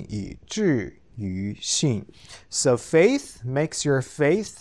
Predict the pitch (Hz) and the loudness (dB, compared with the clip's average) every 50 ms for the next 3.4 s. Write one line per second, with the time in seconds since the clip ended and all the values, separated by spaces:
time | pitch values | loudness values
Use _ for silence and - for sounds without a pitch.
0 | - _ - - 143 143 135 113 123 135 131 135 131 127 - - - - 135 117 | -20 _ -4 -2 -2 -2 0 0 0 0 2 2 0 0 -2 -4 -4 -2 -2 0
1 | 107 107 113 110 - - - - - - - - - - - 151 156 160 165 170 | 0 0 -2 -2 -4 -8 -10 -10 -8 -6 -6 -6 -6 -6 -4 -2 0 2 2 2
2 | 170 165 156 160 160 160 160 - - - 147 139 139 135 135 127 - - - 139 | 2 2 4 4 4 4 2 0 -4 -4 -4 -2 -2 -2 -4 -6 -8 -6 -4 -4
3 | 123 117 110 101 - - - | -2 -2 -2 -4 -6 -8 -10